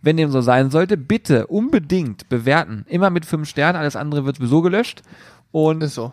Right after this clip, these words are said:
Speaker 1: selbstverständlich, äh, mit einem tollen Kommentar. Ihr könnt auch gerne sagen, wie, ähm, sehr ihr Hannes mögt.
Speaker 2: Das wär mir wichtig.
Speaker 1: Ja, weil, ja, für
Speaker 2: Ja.
Speaker 1: mich einfach nur einen Daumen da lassen. Das
Speaker 2: Für
Speaker 1: reicht mir. Ich
Speaker 2: Julian
Speaker 1: bin ein
Speaker 2: könnt ihr
Speaker 1: Genügsam.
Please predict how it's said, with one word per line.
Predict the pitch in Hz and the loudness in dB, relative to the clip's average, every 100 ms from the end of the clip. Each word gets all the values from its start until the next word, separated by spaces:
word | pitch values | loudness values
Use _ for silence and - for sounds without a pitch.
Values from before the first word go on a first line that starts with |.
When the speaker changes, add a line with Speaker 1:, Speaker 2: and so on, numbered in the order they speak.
| _ | _
Speaker 1:
selbstverständlich, | 139 165 170 151 156 151 147 139 | -2 0 -2 0 -2 -2 -4 -6
äh, | 110 135 | -8 -8
mit | 131 | -6
einem | 135 | -6
tollen | 139 139 147 | 0 2 4
Kommentar. | 143 135 127 127 127 131 - - | 2 0 0 0 2 0 -6 -8
Ihr | 143 | -4
könnt | - 151 | -2 0
auch | 147 | 0
gerne | 139 147 147 | 2 0 2
sagen, | 131 135 135 131 | 2 2 0 -8
wie, | 120 123 120 | -4 -4 -4
ähm, | 104 113 117 113 - | -6 -10 -10 -14 -14
sehr | 117 127 135 | -4 -2 0
ihr | 127 120 | 0 -2
Hannes | 160 160 - _ | -2 -6 -10 _
mögt. | 151 147 151 - - - | -4 -2 -2 -8 -20 0
Speaker 2:
Das | 175 - | 0 0
wär | 160 165 | 0 2
mir | 160 147 | 2 2
wichtig. | 156 - 226 - 131 | -2 -4 -10 -8 -10
Speaker 1:
Ja, | 139 - - - | -10 -10 -20 -20
weil, | - 117 113 | -8 -8 -6
ja, | 120 113 101 110 | -8 -8 -10 -10
für | 131 | -2
Speaker 2:
Ja. | 147 | -2
Speaker 1:
mich | 151 | 0
einfach | 147 147 | 0 0
nur | 139 | 0
einen | 117 | 2
Daumen | 110 123 | 2 2
da | 117 107 | 0 -2
lassen. | 104 110 | -6 -10
Das | 110 | -8
Speaker 2:
Für | 156 | -2
Speaker 1:
reicht | |
mir. | 160 | 0
Ich | |
Speaker 2:
Julian | 165 175 175 170 | 2 2 2 2
Speaker 1:
bin | |
ein | 165 | 2
Speaker 2:
könnt | 165 | 2
ihr | |
Speaker 1:
Genügsam. | 160 | 2